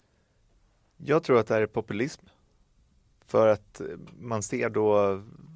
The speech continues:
folk gillar inte lift and coast och fine, det behöver man inte göra. Men poängen med Formel ett är att ta sig från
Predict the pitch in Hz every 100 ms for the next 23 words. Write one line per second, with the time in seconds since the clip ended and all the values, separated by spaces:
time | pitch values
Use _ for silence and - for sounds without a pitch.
0 | - 131 117 123 110 107 107 104 107 98
1 | 107 131 - 110 107 107 - 113 143 -
2 | _ - 117 120 113 113 104 107 101 117
3 | - 113 113 113 110 127 123 147 156 127
4 | 113 107 104 101 110 101 98 98 - 101
5 | 95 - 101 - 95 98 95